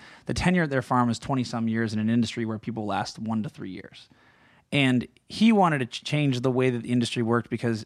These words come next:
he cared about that, but the industry didn't. There was no higher pay for the, his farm. There was no better margin. They just did it 'cause it was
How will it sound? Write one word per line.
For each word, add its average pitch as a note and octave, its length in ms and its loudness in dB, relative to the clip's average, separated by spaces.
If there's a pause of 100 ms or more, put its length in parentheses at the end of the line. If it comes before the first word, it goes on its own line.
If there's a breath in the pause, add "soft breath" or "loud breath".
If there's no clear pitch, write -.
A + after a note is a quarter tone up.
he - 200 -6
cared C3 300 -2
about E3 220 2
that, A#3+ 280 -2 (360 soft breath)
but - 100 -4
the C#3+ 120 2
industry D#3 300 -2
didn't. - 440 -10 (120)
There D3 100 -2
was D#3 180 2
no E3+ 480 4 (400 soft breath)
higher D#3+ 440 2
pay C#3+ 580 0
for C#3 220 -2
the, C3+ 100 -2
his C#3 340 -2
farm. C3+ 380 2
There C3 120 2
was C#3+ 140 0
no D#3 120 -2
better D#3 180 4
margin. B2+ 640 4
They C3+ 80 4
just F#3 180 -4
did D3+ 100 -2
it C3+ 80 -6
'cause A#2+ 140 -8
it A#2 80 -10
was A2+ 300 -8